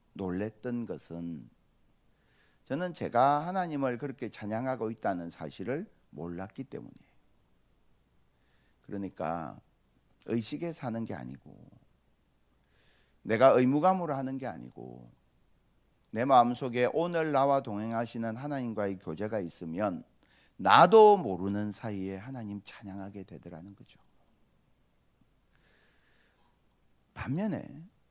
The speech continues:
내 안에 정말 찬양할 이유가 없고,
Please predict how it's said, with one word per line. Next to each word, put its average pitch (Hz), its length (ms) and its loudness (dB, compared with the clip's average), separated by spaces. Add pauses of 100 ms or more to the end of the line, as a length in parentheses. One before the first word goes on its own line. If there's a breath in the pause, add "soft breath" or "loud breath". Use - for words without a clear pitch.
(1300)
내 113 140 2
안에 151 400 10
정말 208 500 0
찬양할 151 480 -2
이유가 117 320 0
없고, 82 840 -8